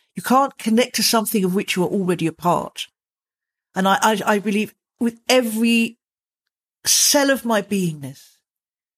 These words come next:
I do not need to connect to you or to anybody else. We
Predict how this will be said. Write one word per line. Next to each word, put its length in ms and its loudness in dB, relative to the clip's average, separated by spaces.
I 120 2
do 140 0
not 320 0
need 360 2
to 100 -2
connect 500 0
to 100 -8
you 360 0
or 140 -6
to 180 -4
anybody 440 0
else. 180 -2
We 200 -4